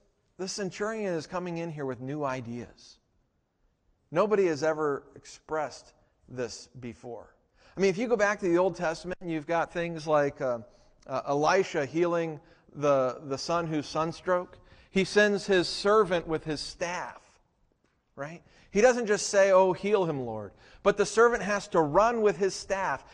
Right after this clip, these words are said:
and lay the staff on the boy. And then the boy gets well.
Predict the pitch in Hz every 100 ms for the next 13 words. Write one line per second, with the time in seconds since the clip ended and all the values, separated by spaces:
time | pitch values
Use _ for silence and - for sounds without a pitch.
0 | - - 175 214 247 202 - - 208 202
1 | - - 175 170 147 143 143 143 120 110
2 | - - 185 247 277 208 190 214 214 214
3 | 180 233 254 220 160 -